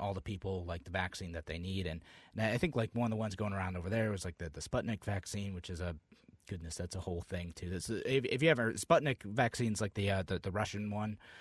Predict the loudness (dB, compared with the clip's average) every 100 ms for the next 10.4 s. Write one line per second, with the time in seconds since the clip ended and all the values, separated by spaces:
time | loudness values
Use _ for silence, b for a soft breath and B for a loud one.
0 | B B 0 2 0 -2 -2 -4 -6 -12
1 | -10 -8 -6 -6 0 0 2 2 2 2
2 | 0 0 0 4 8 8 10 8 10 8
3 | 8 8 8 6 4 4 2 2 2 6
4 | 6 6 6 4 2 2 0 2 2 2
5 | 2 2 4 2 2 -2 B B B B
6 | B 4 4 4 0 0 4 4 6 4
7 | 2 -2 -10 B B B 2 4 6 4
8 | 8 10 12 12 12 10 10 6 8 8
9 | 8 10 8 8 6 4 4 6 6 8
10 | 8 10 6